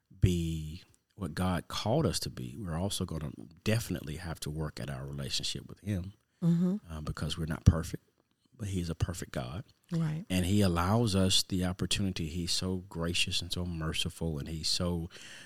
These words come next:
Speaker 1: um, um, compassionate with us.
Speaker 2: Yes.
Speaker 1: But he gives us opportunity every day to do everything that we need to do better.
Speaker 2: Mm-hmm.
Speaker 1: And so it's up to us. Nobody's gonna make that happen. You have to make that happen. You
Speaker 2: Right.
Speaker 1: have to get up. You have to get to the gym. You have to,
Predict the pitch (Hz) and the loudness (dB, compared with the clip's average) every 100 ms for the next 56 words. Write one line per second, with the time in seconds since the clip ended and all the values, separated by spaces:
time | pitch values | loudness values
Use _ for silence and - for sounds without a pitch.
0 | - 82 80 78 76 71 - - 82 80 | -12 -8 -6 -6 -8 -12 -16 -12 -8 -8
1 | 76 - - - - - 101 - 57 - | -10 -14 -6 0 4 4 4 2 -4 -8
2 | - - - - 170 156 156 - 95 90 | -6 -4 -4 0 0 0 -2 -6 -2 0
3 | 92 110 104 107 82 90 95 92 101 85 | 6 6 8 6 4 0 -2 -2 -2 -2
4 | 90 65 85 82 78 76 78 82 82 78 | -4 -6 -4 -4 -4 -6 -6 -2 -2 -2
5 | 78 82 _ _ _ 80 85 85 90 82 | -6 -14 _ _ _ -6 -2 -2 -2 -4
6 | 71 69 73 67 69 73 65 62 - - | -4 -6 -6 -8 -8 -8 -8 -10 -12 -16
7 | _ - 170 147 165 175 - - 67 - | _ -6 -4 -2 -4 -4 -6 -4 -2 -2
8 | 73 - 73 50 - - - _ _ - | -2 -4 -4 -4 -8 -10 -18 _ _ -4
9 | 90 95 92 90 82 80 64 58 64 - | 2 4 4 2 0 -2 -6 -8 -10 -10
10 | - - 180 98 92 80 - 71 - 50 | -12 -12 -14 -4 -2 -2 -6 -8 -8 -10
11 | - - - - _ _ - 160 95 107 | -12 -14 -16 -20 _ _ -2 2 2 0
12 | - - 65 - - _ - 107 - 78 | -6 -8 -8 -8 -14 _ -2 0 0 -4
13 | - 78 - - - - - 62 50 - | -6 -8 -8 -8 -10 -8 -6 -6 -8 -10
14 | - 107 87 87 - | -2 0 0 -2 -4